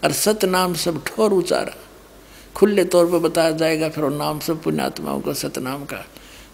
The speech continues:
वो दो अक्षर का नाम है। और पाँच हजार पाँच सौ पाँचा, तब ये वचन मेरा होगा साचा, कलयुग बीत जाए तब एता।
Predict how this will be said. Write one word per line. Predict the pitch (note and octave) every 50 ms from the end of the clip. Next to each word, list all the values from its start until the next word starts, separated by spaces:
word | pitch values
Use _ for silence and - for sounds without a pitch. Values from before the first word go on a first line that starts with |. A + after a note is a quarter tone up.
| -
वो | B2+ B2+
दो | C#3+ E3 F#3 F#3+ F#3+
अक्षर | F#3+ F#3+ F3+ E3
का | - - C#3+ D3+
नाम | C3 B2 - C3 C3+ -
है। | - - - - - - - - - - - - - - - -
और | C3 -
पाँच | - - G3 G3+ G#3+ A3 G#3 F#3
हजार | E3 F3 F3 F3 E3
पाँच | F3 - F3 F#3+ G3+ F#3+
सौ | - F#3+ F3+
पाँचा, | D#3+ - - C#3 C#3 - - G#3 G#3
तब | G3+ A3 G#3+ G#3+
ये | G#3+ G#3 G3
वचन | E3+ D3+ D3+ D3 - G3+
मेरा | G#3 F#3+ F3 F3
होगा | D3+ C#3 D3+ F3 F3 F3+ F3 C#3+
साचा, | - - G#2 F2+ - - - - F3 E3+ - - - - - - -
कलयुग | - G3 G3 G3+ G3 E3 D3 D3
बीत | E3 G3 G3+ G3 F#3
जाए | D3+ D#3+ F3+ F3+ E3
तब | E3 - D3+ C#3+
एता। | - - D3 C#3+ C3+ - D#3 F3+ A3+